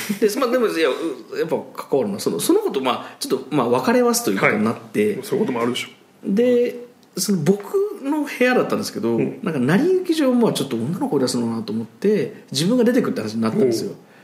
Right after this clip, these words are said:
Speaker 2: う。
Speaker 1: で、本当に、なんか、話して笑っちゃいますけど、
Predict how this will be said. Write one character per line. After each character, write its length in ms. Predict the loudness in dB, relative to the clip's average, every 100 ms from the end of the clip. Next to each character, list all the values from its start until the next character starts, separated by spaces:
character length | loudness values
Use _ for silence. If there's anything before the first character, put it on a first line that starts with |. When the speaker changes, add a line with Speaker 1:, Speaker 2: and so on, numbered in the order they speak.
| -20 _ -2
Speaker 2:
う。 20 |
Speaker 1:
で、 440 | 2 2 0 -8 -20 -20 -20 -20 -10 -6 -6 -4 0
本 160 | 2
当 80 | 2
に、 140 | -2 -4 -12 -16 -14 -16 -6
な 80 | -2
ん 40 | -2
か、 100 | -4
話 400 | -2 2 2 4
し 60 |
て 60 | 4
笑 180 | 4 4
っ 20 |
ち 40 |
ゃ 20 | 2
い 40 |
ま 40 |
す 80 | 0
け 60 | 0
ど、 240 | -2 -2